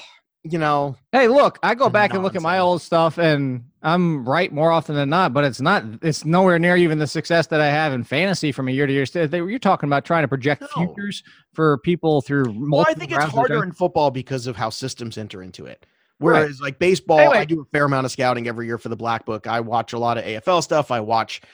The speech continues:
Speaker 1: uh, a lot of footage on a lot of the first year players who came in the draft that year. And I, and I give my honest takes. And the thing is,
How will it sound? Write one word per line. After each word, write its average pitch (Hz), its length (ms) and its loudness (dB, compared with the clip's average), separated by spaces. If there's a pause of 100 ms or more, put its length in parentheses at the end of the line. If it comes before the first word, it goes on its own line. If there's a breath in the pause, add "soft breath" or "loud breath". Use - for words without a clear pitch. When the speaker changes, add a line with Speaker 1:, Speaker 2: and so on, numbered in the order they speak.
(320 soft breath)
Speaker 1:
uh, 113 320 0
a - 60 -2
lot 135 220 0
of 123 40 -6
footage 135 360 0
on 131 100 -2
a 127 60 -6
lot 127 100 -2
of 123 60 -4
the 117 60 -8
first 123 360 -4
year 120 140 -2
players 120 480 -4
who 117 80 -10
came 120 200 -8
in 113 60 -8
the 110 80 -8
draft 110 300 -4
that 117 180 -4
year. 117 300 -6
And 147 120 0
I, 185 100 2
and 202 140 2
I 226 120 4
give 220 120 -4
my 190 140 2
honest 151 320 0
takes. 170 180 -2
And 156 160 -4
the 151 60 -2
thing 190 240 0
is, 160 240 2